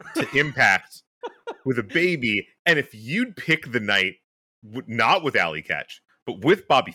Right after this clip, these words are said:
Speaker 1: Fish, imagine
Speaker 2: Ah.
Speaker 1: how deeply sad you would be if you'd use some of your time out of the house to see Bobby Fish.
Speaker 2: 'Cause, yeah, obviously my brain would go, "I'm gonna go to the pay-per-view. I'm not going to the T V taping."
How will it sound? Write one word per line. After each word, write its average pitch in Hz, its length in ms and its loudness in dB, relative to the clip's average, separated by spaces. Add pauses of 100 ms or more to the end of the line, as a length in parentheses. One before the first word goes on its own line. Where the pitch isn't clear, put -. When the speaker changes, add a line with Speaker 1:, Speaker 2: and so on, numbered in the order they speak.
Speaker 1:
Fish, - 440 -6 (840)
imagine 151 440 2
Speaker 2:
Ah. - 20 -6
Speaker 1:
how 143 320 2 (180)
deeply 143 360 -2
sad 120 400 0
you 107 80 -6
would 87 120 -8
be 90 240 -2
if - 140 -14
you'd 104 160 -8
use 120 340 -4
some 127 140 -2
of 104 100 -8
your 107 80 0
time 101 380 -2
out 107 180 -2
of 95 80 -10
the 92 80 0
house 90 440 -2 (420)
to 117 100 -10
see 123 160 -6
Bobby 82 320 -2
Fish. - 420 -20 (560)
Speaker 2:
'Cause, 180 180 -14
yeah, 220 200 -6
obviously 208 500 -4
my 175 120 -4
brain 165 320 -4
would 156 100 -8
go, 156 100 -4
"I'm 147 160 -4
gonna 180 160 0
go 156 200 0
to 156 60 -2
the 135 100 -8
pay-per-view. 117 720 -6
I'm 139 160 -6
not 143 280 -6
going 135 280 -4
to 123 60 -8
the 113 100 -12
T 156 300 -10
V 139 220 -6
taping." 113 600 -12